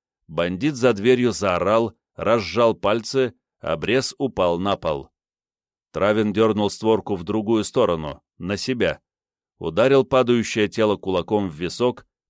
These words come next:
придержал. Третий бандит наполовину скрылся в люке, но смотрел не вниз, а на вход, целясь из обреза. Травин выстрелил в него из-под руки,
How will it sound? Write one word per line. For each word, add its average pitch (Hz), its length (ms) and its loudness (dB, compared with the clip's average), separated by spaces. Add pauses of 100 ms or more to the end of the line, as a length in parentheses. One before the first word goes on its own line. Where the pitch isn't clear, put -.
придержал. 104 720 -2 (800)
Третий 110 340 0
бандит 104 560 0
наполовину 104 640 0
скрылся 98 460 -4
в 82 80 -6
люке, 127 440 -2 (280)
но 110 220 -2
смотрел 127 440 2
не 104 180 0
вниз, 104 440 -4 (220)
а 87 160 -2
на 123 120 2
вход, - 420 -2 (280)
целясь 113 420 0
из 107 220 -4
обреза. 95 520 -2 (800)
Травин 98 400 0
выстрелил 101 540 -2
в 85 80 -6
него 98 240 0
из-под 87 300 -4
руки, 110 460 -4